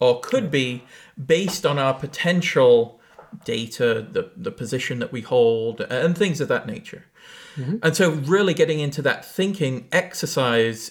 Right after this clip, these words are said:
Speaker 1: is, uh, what I like to do as part of a, a red team process. And so that's using, again, opportunity and responsibility of a group of people to come together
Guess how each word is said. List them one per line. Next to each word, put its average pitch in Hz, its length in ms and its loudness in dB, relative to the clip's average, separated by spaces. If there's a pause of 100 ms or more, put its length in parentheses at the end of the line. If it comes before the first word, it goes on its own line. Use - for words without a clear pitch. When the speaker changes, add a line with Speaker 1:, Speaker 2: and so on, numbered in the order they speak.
Speaker 1:
is, 123 460 -8
uh, 120 300 2
what 139 180 0
I 147 80 4
like 170 220 2
to 151 60 -12
do 135 140 0
as 131 80 -4
part 131 240 0
of 120 160 0
a, 123 140 0
a 120 220 0
red 143 300 2
team 131 360 -6
process. - 720 -6 (260)
And 143 100 -4
so 156 120 0
that's 147 240 -2
using, 160 500 -2
again, 131 640 0 (560)
opportunity 151 720 -2
and 143 100 -4
responsibility 139 840 -2
of 120 100 -6
a 117 80 0
group 147 480 -4
of 139 160 -10
people 151 380 -4
to 127 140 -6
come 135 160 -6
together 131 500 0